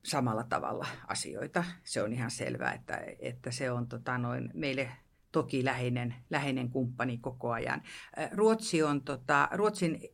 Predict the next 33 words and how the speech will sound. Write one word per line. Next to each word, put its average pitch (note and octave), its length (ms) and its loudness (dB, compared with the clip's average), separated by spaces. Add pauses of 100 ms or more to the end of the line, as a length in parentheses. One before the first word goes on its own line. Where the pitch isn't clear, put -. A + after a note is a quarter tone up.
(240)
E G3+ 160 6
U-politiikka D3+ 640 2
eroaa D3 380 4
siinä G3 340 6
mielessä C3+ 640 2 (760)
tällä E3+ 280 10
hetkellä C3 440 0
oleellisesti C3+ 400 2
Suomen E3 460 4
E B2 100 2
U-politiikasta, B2 720 -2
että B2+ 120 -8
Suomi D#3+ 280 4
on C#3 160 0
euron B2+ 420 4
jäsen. A2+ 320 -4
Suomi, C#3+ 280 0
me D#3+ 120 -2
ollaan D3+ 180 4
euroalueella, B2+ 580 2
mutta C#3 160 -4
Ruotsi B2 440 2
ei B2 200 0
ole, B2+ 100 0
ja C3 60 0
se B2+ 120 -2
näkyy D#3+ 380 2
jossain F#2+ 440 -2
määrin G2 340 -8
tietysti B2 520 -8 (520)
kaikessa. C3+ 520 0 (840)
Mutta, D#3+ 440 6
tota, C#3+ 520 8